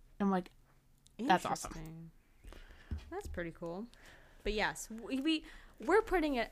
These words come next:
Speaker 2: I'm at least putting it out into the universe. I hope you are too, that we will be going to the next Star Wars Celebration in twenty twenty-five, no matter where it is. Hopefully it's Orlando.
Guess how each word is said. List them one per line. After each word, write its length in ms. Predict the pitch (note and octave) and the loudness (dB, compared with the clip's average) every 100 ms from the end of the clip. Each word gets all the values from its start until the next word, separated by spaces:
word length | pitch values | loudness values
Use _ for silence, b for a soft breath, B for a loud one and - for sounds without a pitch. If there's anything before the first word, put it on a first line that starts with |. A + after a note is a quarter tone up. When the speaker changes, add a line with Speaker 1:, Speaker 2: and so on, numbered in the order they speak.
| - | -4
Speaker 2:
I'm 420 | D#3+ F3+ C4+ D4 G3 | -2 8 8 8 4
at 180 | D#3+ - | 0 0
least 220 | E3 D#3+ | -4 -4
putting 260 | - F3 D#3+ | -2 -2 -2
it 80 | D#3 | -2
out 220 | D#3 - | -2 -4
into 200 | E3 D#3+ | -8 -6
the 100 | D#3 | -6
universe. 440 | D#3 D3+ D3 C#3+ - | -6 -6 -6 -2 2
I 140 | G#3 | 4
hope 260 | A3+ G#3 - | 4 0 -2
you 100 | D3+ | -6
are 140 | D3+ | -6
too, 280 | - A3+ D#3+ | -6 -4 -4
that 180 | C3+ C3 | -4 -4
we 140 | F3+ A3+ | -2 -2
will 200 | G3 G3+ | 0 0
be 120 | G3 | 0
going 220 | F#3+ F3 | 0 -4
to 80 | - | -6
the 100 | D#3+ | -8
next 280 | E3 F3 - | -6 -6 -8
Star 200 | - F3+ | -2 -2
Wars 140 | D#3 D#3+ | -2 -6
Celebration 500 | E3 D#3+ E3+ - C#3 | -6 -2 -4 -6 -10
in 80 | D3 | -6
twenty 260 | G#3 G3+ | -2 -2
twenty-five, 500 | F#3+ F3 E3 E3 D#3 | -2 -6 -4 -2 -2
no 80 | F3 | -2
matter 280 | C4+ E4 B3+ | 0 0 2
where 200 | G#3+ B3 | 0 0
it 60 | G#3+ | 2
is. 240 | G#3+ D#3 | 0 -2
Hopefully 320 | - D4+ A3+ | -2 -2 0
it's 120 | E3+ - | -2 -4
Orlando. 560 | D#3+ E3 G3 E3 D#3 | -4 0 0 -2 -6